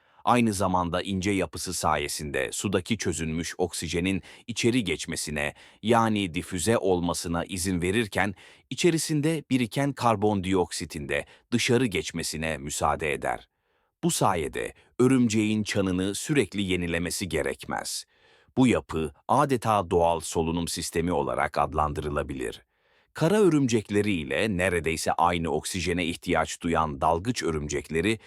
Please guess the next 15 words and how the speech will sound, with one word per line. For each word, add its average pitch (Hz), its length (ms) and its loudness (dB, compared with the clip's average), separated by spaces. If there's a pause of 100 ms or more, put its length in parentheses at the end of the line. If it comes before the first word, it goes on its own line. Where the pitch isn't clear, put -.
(320)
bu 170 100 6
yapı 156 240 4
sayesinde 92 760 0
uzun 107 300 0
süreler 92 480 2
su 101 220 0
altında 78 420 0
yaşayabilirler. 69 1080 -2 (760)
Dalgıç 82 400 0
örümcekleri 80 600 -2
avlanmak 80 640 0
için 101 220 -2
çanın 95 380 -2
dışına 82 320 -4
çıktığında 76 720 -4